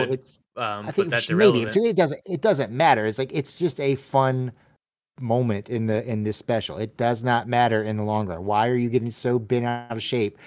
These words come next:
Speaker 2: over a fucking sight gag
Speaker 1: 'Cause people,
Speaker 2: in, in this thing?
Speaker 1: people suck.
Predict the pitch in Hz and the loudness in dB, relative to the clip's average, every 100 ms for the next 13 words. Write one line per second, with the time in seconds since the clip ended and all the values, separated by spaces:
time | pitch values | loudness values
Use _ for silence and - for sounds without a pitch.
0 | - - 127 117 123 120 113 - - 147 | -20 -6 -4 -2 -2 -4 -8 -6 -4 -2
1 | 156 143 131 _ _ _ _ 147 165 127 | -2 -4 -6 _ _ _ _ 2 2 -2
2 | 87 76 98 - - - - - 95 - | -6 -8 -14 -16 -18 -18 -18 -14 -14 -14
3 | 123 127 139 160 143 127 110 - 87 - | -16 -4 -2 0 0 0 -2 -6 -10 -10
4 | 104 120 110 - 104 95 | -14 -12 -12 -10 -12 -14